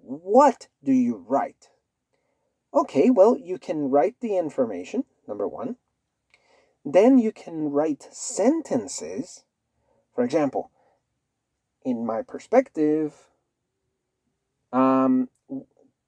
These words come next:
the, the education system needs better infrastructure. Okay? And you write. Contacto number one, escribir. You can also create flashcards,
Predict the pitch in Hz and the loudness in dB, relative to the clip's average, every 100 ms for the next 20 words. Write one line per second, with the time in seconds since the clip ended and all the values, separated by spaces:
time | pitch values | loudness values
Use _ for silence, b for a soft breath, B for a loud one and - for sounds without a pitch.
0 | _ 156 151 151 170 160 - _ _ _ | _ -20 -12 -8 -6 -8 -10 _ _ _
1 | _ _ 143 160 - 180 196 - 269 254 | _ _ -10 -4 0 0 0 0 2 4
2 | 233 185 - 135 - - 131 143 _ _ | 2 -2 -2 -4 -4 -8 -6 -6 _ _
3 | _ 143 147 202 214 208 - - _ _ | _ -6 2 4 4 0 -14 -16 _ _
4 | _ _ _ 123 120 196 233 233 233 226 | _ _ _ -16 -2 2 2 2 2 -2
5 | - 156 143 139 123 - 135 _ - - | -2 -6 -4 -6 -8 -10 -16 _ -20 -20
6 | _ _ _ _ _ _ _ _ - 220 | _ _ _ _ _ _ _ _ -2 -2
7 | - _ _ _ - 143 151 151 127 127 | -2 _ _ _ -4 0 0 0 -2 0
8 | 175 175 - - _ _ _ _ _ _ | 2 0 -4 -20 _ _ _ _ _ _
9 | _ _ _ - 117 - 175 - - 233 | _ _ _ -8 -8 -2 -2 0 0 2
10 | 190 143 135 170 202 - _ - - 247 | 4 2 4 2 0 -4 _ -10 -10 -10
11 | - - 202 214 247 233 220 _ _ _ | -18 -18 -14 -4 -2 -4 -12 _ _ _
12 | _ _ _ _ _ _ _ _ _ _ | _ _ _ _ _ _ _ _ _ _
13 | _ _ _ _ 180 214 - 220 185 262 | _ _ _ _ -6 0 2 4 4 4
14 | 269 247 - - 156 151 151 - - - | 6 4 4 -6 0 2 2 -2 -20 -14
15 | 147 196 247 - 156 110 - - - | -6 -6 -6 -4 -4 -2 -6 -16 -20